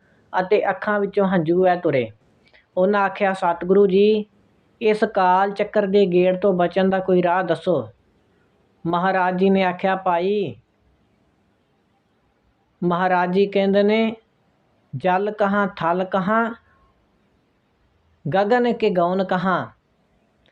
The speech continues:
ਕਾਲ ਕੇ ਬਣਾਏ ਸਭੇ ਕਾਲ ਹੀ ਮਿਟਾਏ ਹੈ।" ਕਹਿੰਦੇ, "ਵੇਖੋ ਸਿੱਖੋ, ਇਹ ਕਾਲ ਚੱਕਰ ਦਾ ਗੇੜ ਹੈ, ਇਸ ਤੋਂ ਬਚਿਆ ਇੱਕੋ ਤਰੀਕੇ ਨਾਲ ਜਾ ਸਕਦਾ ਹੈ।"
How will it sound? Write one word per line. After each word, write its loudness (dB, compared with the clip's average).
ਕਾਲ 0
ਕੇ 2
ਬਣਾਏ -2
ਸਭੇ 0
ਕਾਲ 0
ਹੀ 2
ਮਿਟਾਏ 0
ਹੈ।" -4
ਕਹਿੰਦੇ, 2
"ਵੇਖੋ 2
ਸਿੱਖੋ, 0
ਇਹ 2
ਕਾਲ 0
ਚੱਕਰ -4
ਦਾ -2
ਗੇੜ 0
ਹੈ, -6
ਇਸ 2
ਤੋਂ 0
ਬਚਿਆ 0
ਇੱਕੋ -2
ਤਰੀਕੇ 0
ਨਾਲ 0
ਜਾ 0
ਸਕਦਾ -4
ਹੈ।" -8